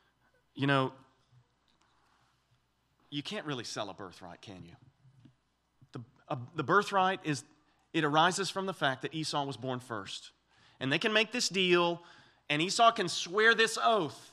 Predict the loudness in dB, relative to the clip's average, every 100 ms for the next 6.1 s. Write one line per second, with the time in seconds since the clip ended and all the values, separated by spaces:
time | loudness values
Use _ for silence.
0 | -6 -4 -2 0 2 4 2 2 2 2
1 | 0 0 0 4 2 2 -10 -4 0 8
2 | 10 10 2 2 4 6 6 2 8 10
3 | 10 6 -4 -20 -20 _ 0 2 6 8
4 | 10 8 4 4 4 4 4 6 6 6
5 | 2 -20 -20 -20 2 10 10 10 4 -2
6 | -4